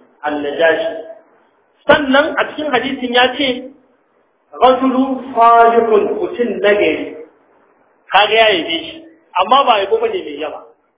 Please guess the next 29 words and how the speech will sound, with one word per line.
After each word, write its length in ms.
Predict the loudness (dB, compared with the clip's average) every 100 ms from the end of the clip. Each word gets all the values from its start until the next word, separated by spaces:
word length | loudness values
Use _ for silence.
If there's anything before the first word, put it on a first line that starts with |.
| _ _ _ _
Sannan 320 | -2 2 2 2
kuma 180 | 4
sai 180 | 6 4 2
ce, 120 | 0
"Afhamatu", 880 | 2 0 -2 0 2 4 4 4 0 -2 -8 -16 -20 -20 _ _ _ _ _ _ _ _
sunansa 460 | -2 4 4 4 2
Afhama. 520 | 0 0 2 2 2 -4 -10 -18 _
Kaga 320 | 2 4 4
mun 220 | 2 0 2
samu 240 | 4 4
al-laqab, 560 | 2 0 2 2 2 -2 -8 -20 _ _
mun 100 | 0 2
samu 280 | 2 4 2
al-ismu, 500 | 2 0 0 0 -2 -2 -10 0
sannan 340 | 0 4 4
mun 140 | 4 4
samu 220 | 4 4
as-sana'ul 640 | 0 0 0 2 0 -2
yati. 400 | -8 -12 -14 -20 _ _ _ _ _ _ _
Mun 200 | 2 4
samu 240 | 4 4 6
laqabinsa 560 | 4 4 4 2 0
shine 280 | -2 -2 -2
An-Najashi. 680 | -2 -2 -2 2 2 0 -10 -18 _ _ _
Mun 120 | 2 4
samu 260 | 4 6 4
sunansa 400 | 2 2 2 2
shine 240 | -4 -6 -4
Afhama, 520 | -4 -2 2 4 4